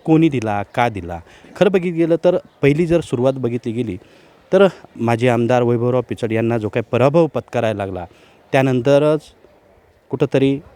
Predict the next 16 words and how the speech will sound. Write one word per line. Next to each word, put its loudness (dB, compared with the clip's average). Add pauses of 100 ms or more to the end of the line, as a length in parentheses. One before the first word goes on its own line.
डॉक्टर -6
किरण 2
लामटे 0
यांना 0
कुठंतरी -4
संधी 0
मिळाली 2 (480)
आणि -2 (100)
खूप -4
मोठ्या 0
मताधिक्याने, -2
जवळपास -2
एक 2
लाख 2 (960)
तेरा 4
हजार 0